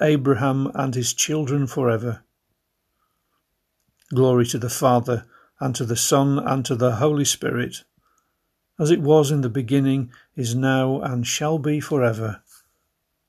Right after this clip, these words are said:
Amen. Let us offer our prayer with all God's people,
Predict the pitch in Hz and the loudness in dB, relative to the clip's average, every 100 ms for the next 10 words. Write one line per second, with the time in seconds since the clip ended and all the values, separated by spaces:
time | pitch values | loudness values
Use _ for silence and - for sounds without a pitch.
0 | _ _ _ - 120 123 117 107 104 - | _ _ _ -2 0 0 -2 -6 -10 -14
1 | _ - _ _ _ _ _ _ _ _ | _ -20 _ _ _ _ _ _ _ _
2 | - _ _ _ _ _ _ _ _ _ | -20 _ _ _ _ _ _ _ _ _
3 | _ _ _ _ _ _ _ _ _ _ | _ _ _ _ _ _ _ _ _ _
4 | _ _ _ _ _ _ _ _ _ - | _ _ _ _ _ _ _ _ _ -6
5 | 165 143 135 143 156 131 - 160 151 139 | -4 -4 -6 -6 -6 -8 -4 -2 -2 -2
6 | 131 151 160 139 - - 135 - 127 - | -2 -2 -4 -8 -14 -10 -10 -10 -18 -18